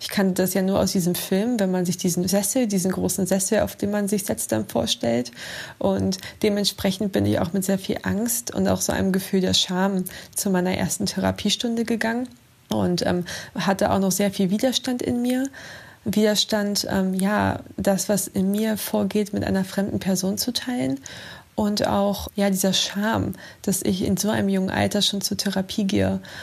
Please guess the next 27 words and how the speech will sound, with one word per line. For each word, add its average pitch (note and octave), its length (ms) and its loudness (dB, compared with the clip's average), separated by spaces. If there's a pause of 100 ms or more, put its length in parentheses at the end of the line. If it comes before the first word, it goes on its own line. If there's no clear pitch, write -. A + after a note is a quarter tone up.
(200)
Das - 220 -4
war F#3 120 4
damals G3 420 2
nicht, G3+ 400 -2
äh, G#3 140 2
sehr G3+ 140 4
einfach. G3 560 -2 (400)
Und F#3+ 200 2
ich - 140 -6
habe F#3+ 160 0
es F3 120 0
auch F#3 120 -2
niemandem G3+ 380 0
erzählt. F#3+ 560 0
Also F3+ 160 0
es E3+ 180 0
war F#3+ 140 2
für G3 140 -2
mich G3 180 0
ein F#3 100 -2
Thema, G3 400 0
was F#3 140 -2
ich - 80 -2
sehr F#3 180 0
geheim G#3+ 320 -2
gehalten G#3 460 0
habe. G3 180 0